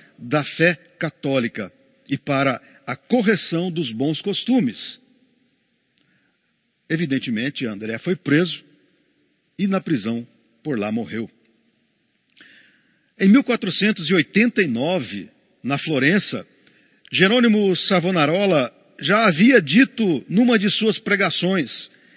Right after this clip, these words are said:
"É de necessidade reformar-se a Igreja."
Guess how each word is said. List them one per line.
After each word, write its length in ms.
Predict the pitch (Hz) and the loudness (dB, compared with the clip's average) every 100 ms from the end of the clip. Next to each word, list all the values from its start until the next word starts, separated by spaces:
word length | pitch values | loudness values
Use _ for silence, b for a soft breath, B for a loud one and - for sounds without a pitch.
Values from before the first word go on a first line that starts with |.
| b b | b b
"É 300 | 175 202 233 | 4 6 6
de 180 | 180 214 | 4 4
necessidade 1120 | 220 208 226 202 226 156 143 185 202 151 170 - B B | 4 4 2 -2 -2 0 0 0 -2 -2 -4 -4 B B
reformar-se 1200 | - 220 - 214 214 143 147 208 175 - 165 143 - | 2 2 2 -2 0 0 0 0 0 -2 -2 -4 -4
a 120 | 160 | -4
Igreja." 640 | 151 117 127 120 104 98 | -2 0 0 0 -2 -8